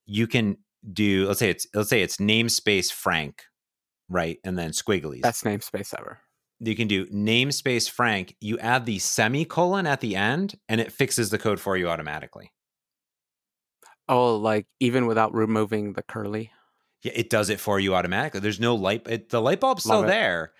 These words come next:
Speaker 2: Love
Speaker 1: But
Speaker 2: it.
Speaker 1: if you just put the semicolon, you're like, "Hey, Visual Studio, I know what I'm about to do." It's like,
Speaker 2: <laughs>
Speaker 1: "Hey, I'm smarter than you. I'm gonna remove the code and, and, and de-indent your code for you automatically." The tool taught me the new feature with the light bulb.
Speaker 2: Mm-hmm.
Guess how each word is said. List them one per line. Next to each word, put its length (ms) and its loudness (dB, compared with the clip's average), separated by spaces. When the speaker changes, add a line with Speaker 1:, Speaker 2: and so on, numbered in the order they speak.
Speaker 2:
Love 140 2
Speaker 1:
But 100 2
Speaker 2:
it. 100 -2
Speaker 1:
if 60 -10
you 120 0
just 200 -4
put 140 0
the 80 0
semicolon, 500 0
you're 100 -4
like, 100 -8
"Hey, 400 0
Visual 340 -2
Studio, 300 2
I 80 4
know 140 2
what 120 6
I'm 140 2
about 240 0
to 80 -6
do." 100 0
It's 100 0
like, 120 2
Speaker 2:
<laughs> 240 -4
Speaker 1:
"Hey, 120 2
I'm 100 2
smarter 380 2
than 140 -2
you. 80 -2
I'm 140 0
gonna 160 -4
remove 340 0
the 80 -4
code 240 -2
and, 220 -4
and, 300 -4
and 280 -6
de-indent 680 -2
your 120 -4
code 260 -4
for 120 -2
you 60 2
automatically." 400 0
The 100 2
tool 420 0
taught 400 2
me 380 -4
the 120 0
new 260 4
feature 380 -2
with 160 -2
the 80 0
light 240 0
bulb. 340 -4
Speaker 2:
Mm-hmm. 180 -8